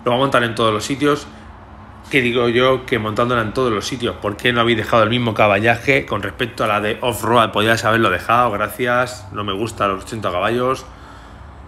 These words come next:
No sé si podrás luego ir a la casa y decirle, "Ponme los veinte que faltan, toquetea lo que haga falta y lo pones".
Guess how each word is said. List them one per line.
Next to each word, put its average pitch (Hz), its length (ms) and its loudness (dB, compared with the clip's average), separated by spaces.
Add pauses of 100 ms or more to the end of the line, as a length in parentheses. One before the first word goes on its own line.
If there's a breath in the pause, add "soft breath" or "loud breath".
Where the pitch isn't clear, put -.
(520)
No 139 80 0
sé 135 120 0
si 123 180 0
podrás 117 400 0
luego 113 200 0
ir 110 80 2
a 101 60 4
la 101 100 2
casa 113 220 0
y - 20 4
decirle, 104 460 0
"Ponme 117 320 -2
los 98 120 -2
veinte 110 280 -4
que 90 80 -6
faltan, 123 580 0
toquetea 107 380 -2
lo 98 100 0
que 95 80 -2
haga 87 160 0
falta 101 340 -2
y 92 60 -4
lo 85 100 -4
pones". 139 640 0